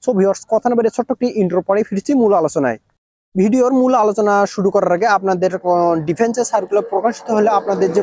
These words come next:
প্রশ্নগুলো থাকে, সে বিষয়টি আমি আলোচনা করার চেষ্টা করব। প্রথমত, আপনাদের যে সমস্যাটি থাকে, সেটি হচ্ছে বয়স, এ, শিক্ষাগত যোগ্যতা এবং আপনারা আবেদন করতে কত টাকা লাগবে এবং কিভাবে আপনারা আবেদনটি করবেন, এই বিষয় নিয়ে আমি আলোচনা করব।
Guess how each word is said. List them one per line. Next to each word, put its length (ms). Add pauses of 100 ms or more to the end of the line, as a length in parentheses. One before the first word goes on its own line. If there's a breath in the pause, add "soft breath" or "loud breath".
প্রশ্নগুলো 440
থাকে, 340 (340 soft breath)
সে 240
বিষয়টি 560
আমি 180
আলোচনা 360
করার 160
চেষ্টা 280
করব। 160 (100)
প্রথমত, 360
আপনাদের 420
যে 100
সমস্যাটি 420
থাকে, 240
সেটি 240
হচ্ছে 160
বয়স, 460 (380 loud breath)
এ, 100
শিক্ষাগত 460
যোগ্যতা 480
এবং 440
আপনারা 580 (180)
আবেদন 340
করতে 440
কত 180
টাকা 220
লাগবে 260
এবং 320
কিভাবে 260
আপনারা 280
আবেদনটি 480
করবেন, 320 (300 soft breath)
এই 100
বিষয় 240
নিয়ে 180
আমি 220
আলোচনা 340
করব। 300